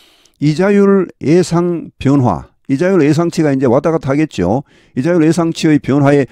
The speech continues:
민감한 이 이 년짜리 미국 국채의 수익률이 fell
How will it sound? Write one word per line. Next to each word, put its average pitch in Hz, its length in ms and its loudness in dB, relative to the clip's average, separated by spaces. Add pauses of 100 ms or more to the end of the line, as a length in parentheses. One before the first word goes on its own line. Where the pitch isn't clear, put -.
민감한 156 680 0
이 131 200 2
이 180 40 2
년짜리 190 360 0
미국 156 280 0
국채의 151 400 0
수익률이 110 1000 0 (520)
fell 175 420 0